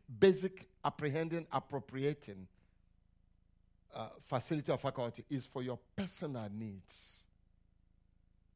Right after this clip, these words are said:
Family needs.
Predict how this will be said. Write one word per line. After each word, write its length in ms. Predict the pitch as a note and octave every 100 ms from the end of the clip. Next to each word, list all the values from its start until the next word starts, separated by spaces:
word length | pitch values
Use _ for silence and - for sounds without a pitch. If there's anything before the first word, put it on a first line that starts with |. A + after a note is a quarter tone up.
| _ _ _ _ _ _ _ _ _ _ _ _ _ _ _ _ _ _ _ _ _ _ _ _ _ _ _ - _ _ _ - _ _ _ -
Family 400 | F3 F3+ D3+ C3+
needs. 600 | C#3 G#2+ - - -